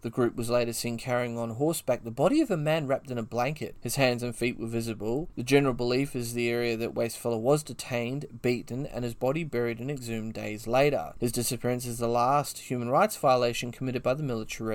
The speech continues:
regime. Mobilizing U S politicians who've determined the G O C resolved the case. In Santiago, F B I agents have increased their activities with local authorities in an effort to solve the case. La Nacion claims that the witness accounts in this article contain information that has never been revealed before,"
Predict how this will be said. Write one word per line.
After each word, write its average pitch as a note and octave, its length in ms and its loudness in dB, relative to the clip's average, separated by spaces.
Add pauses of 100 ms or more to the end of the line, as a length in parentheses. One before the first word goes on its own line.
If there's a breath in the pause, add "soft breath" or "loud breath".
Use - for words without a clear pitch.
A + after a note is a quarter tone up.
regime. A#2+ 640 -4
Mobilizing B2 640 6
U A#2+ 100 -2
S A#2 100 -4
politicians A#2+ 640 -2
who've B2 120 -4
determined A#2+ 500 -4
the A2+ 60 -4
G A#2+ 300 -2
O A#2 140 2
C A#2 320 -2
resolved A#2 480 2
the - 60 -4
case. A2 560 -4
In B2 60 -4
Santiago, A#2+ 720 4
F B2 180 -2
B A#2+ 140 0
I A#2 140 4
agents A2+ 440 -2
have B2 120 -8
increased D#3+ 440 0
their F#3 140 4
activities D3+ 500 -2
with B2 120 -6
local A#2+ 280 0
authorities C#3+ 640 4
in G#2 80 -8
an C3 100 -2
effort - 200 -6
to A#2 60 -8
solve D3+ 360 4
the B2+ 80 -6
case. - 600 -6
La B2+ 140 6
Nacion C3+ 680 4
claims B2+ 460 -4
that B2 180 0
the A#2 80 -6
witness F#3 360 -2
accounts D#3 340 -4
in B2+ 60 -4
this A#2 120 -8
article D3+ 480 0
contain B2 360 -4
information D3+ 600 -2
that A#2 100 2
has A#2 260 0
never E3 340 4
been D3+ 240 0
revealed A2+ 420 -2
before," E3+ 720 6